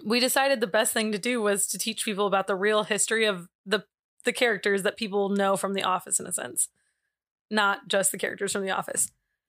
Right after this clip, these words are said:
Mostly The Office Christmas Party. If you vaguely recall, there's an episode where Dwight comes as Belsnickel. Also, he tries to get, oh my gosh, what's his name? The dude from the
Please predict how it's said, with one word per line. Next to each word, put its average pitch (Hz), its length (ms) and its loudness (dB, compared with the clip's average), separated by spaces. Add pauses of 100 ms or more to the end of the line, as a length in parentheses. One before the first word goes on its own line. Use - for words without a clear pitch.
(880)
Mostly 381 340 2
The 226 120 4
Office 208 260 2
Christmas 190 360 -2
Party. - 360 -6 (880)
If - 140 -8
you 180 80 -2
vaguely 180 340 2
recall, 233 320 2
there's 233 220 2
an 202 100 0
episode 247 640 0
where 247 300 2
Dwight 214 320 -2
comes 196 320 -2
as 190 260 0
Belsnickel. - 680 -8 (480)
Also, 208 640 2
he 196 240 -6
tries 285 420 0
to 262 80 -2
get, 208 500 2 (500)
oh - 120 -10
my 208 60 -8
gosh, 196 240 -8
what's 214 160 -2
his 233 120 -2
name? 247 260 0
The 233 60 0
dude 208 260 -4
from 208 400 -2
the 190 320 -2